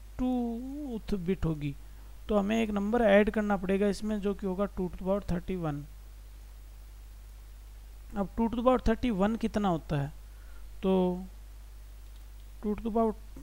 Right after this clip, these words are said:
thirty one को यदि हम देखें तो ये मुझे याद नहीं है,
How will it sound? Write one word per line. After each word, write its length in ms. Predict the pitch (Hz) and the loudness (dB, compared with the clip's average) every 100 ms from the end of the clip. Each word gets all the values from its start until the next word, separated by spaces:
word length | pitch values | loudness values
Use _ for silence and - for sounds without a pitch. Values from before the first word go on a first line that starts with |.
| 208 | 2
thirty 240 | 208 233 190 | 4 2 2
one 180 | 214 226 | 2 2
को 160 | 240 | 4
यदि 180 | 226 202 | 6 6
हम 180 | 196 190 | 2 4
देखें 420 | 190 - 165 170 240 - - - - - - - - - - - - - - | 4 4 2 2 -2 -12 -16 -16 -16 -16 -16 -16 -16 -16 -16 -14 -14 -8 0
तो 440 | 202 196 190 190 | 4 4 4 2
ये 300 | 190 185 190 | 2 4 4
मुझे 280 | 185 175 185 | 4 2 2
याद 340 | 175 170 156 | 4 4 2
नहीं 200 | 165 208 | 0 0
है, 200 | 214 233 | 2 2